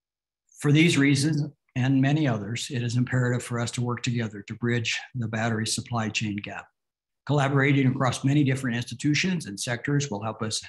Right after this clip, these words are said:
quickly identify problems and craft effe-, craft effective solutions.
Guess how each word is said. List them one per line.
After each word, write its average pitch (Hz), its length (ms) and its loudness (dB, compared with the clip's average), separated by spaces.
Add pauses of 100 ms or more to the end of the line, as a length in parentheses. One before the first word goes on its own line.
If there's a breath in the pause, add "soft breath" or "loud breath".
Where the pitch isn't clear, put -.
(160)
quickly 147 300 0
identify 113 480 -2
problems 117 580 -2
and 117 140 -8
craft 107 360 -6
effe-, - 200 -14 (200)
craft 123 460 -4
effective 113 460 -8
solutions. 101 800 -8